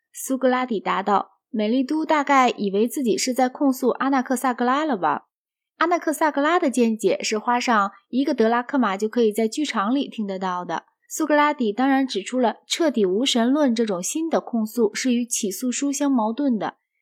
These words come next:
然后他就谈到比较一般的论点上来。申辩篇其余部分的调子主要的是宗教的，他当过兵，并曾遵守命令，坚持他的职守。现在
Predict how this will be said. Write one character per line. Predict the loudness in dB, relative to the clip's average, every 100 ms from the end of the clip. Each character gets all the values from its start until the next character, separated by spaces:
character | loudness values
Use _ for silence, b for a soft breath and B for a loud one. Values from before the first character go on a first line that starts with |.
| _
然 | -4
后 | 0 -2 -2
他 | -2
就 | -2
谈 | -4 -4
到 | -2 -2
比 | -2 -4
较 | -4
一 | -2 -2
般 | 0 0
的 | 0 -2
论 | -2 -4
点 | -4 -8
上 | -10 -12
来。 | -14 -16 -20 _ _ _ _ _
申 | -8 -2 0
辩 | 2 2 0
篇 | 0 2 2
其 | 4 4
余 |
部 | 4 2
分 | 2 0
的 |
调 | 0 0 0
子 | -2 -6
主 | -6 -4
要 | -2 0 0
的 | 0
是 | -2 -4
宗 | -2 -2 0
教 | 0 -2
的， | -2 -8 -10 _ _ -4
他 | 0
当 | 4 2
过 | 2 -2
兵， | 2 2 0 -4 _ _
并 | 2 4
曾 | 4 2 2 2
遵 | 2 0
守 | 0 2
命 | 4 4
令， | 4 2 0 -2
坚 | 0 0
持 | 0 -2
他 | 0 0
的 | 0
职 | -2 -2 -4
守。 | -2 -4 -4 _ _ _ -10
现 | -2 0
在 | 2 2 0